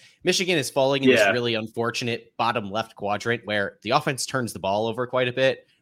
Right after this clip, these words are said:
Speaker 1: but the defense doesn't generate turnovers at all,
Speaker 2: Right.
Speaker 1: basically.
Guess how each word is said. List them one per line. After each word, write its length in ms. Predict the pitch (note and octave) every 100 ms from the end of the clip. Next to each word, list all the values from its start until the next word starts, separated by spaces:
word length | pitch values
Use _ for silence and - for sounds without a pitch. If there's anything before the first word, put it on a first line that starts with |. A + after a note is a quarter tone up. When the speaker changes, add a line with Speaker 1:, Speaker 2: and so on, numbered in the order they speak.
| -
Speaker 1:
but 80 | F#2
the 60 |
defense 380 | D3 D#3 B2+ -
doesn't 380 | A2 B2 A#2+ - _ _ _ _ - F#2+ -
generate 540 | A2 B2 C3 C#3 -
turnovers 760 | - C#3+ C#3+ C#3 C#3+ C#3+ C#3 - _
at 160 | D2+ G2
all, 340 | G#2+ B2 D3
Speaker 2:
Right. 220 | A#2+ G#2 F#2+
Speaker 1:
basically. 540 | D3+ C#3+ D3 D3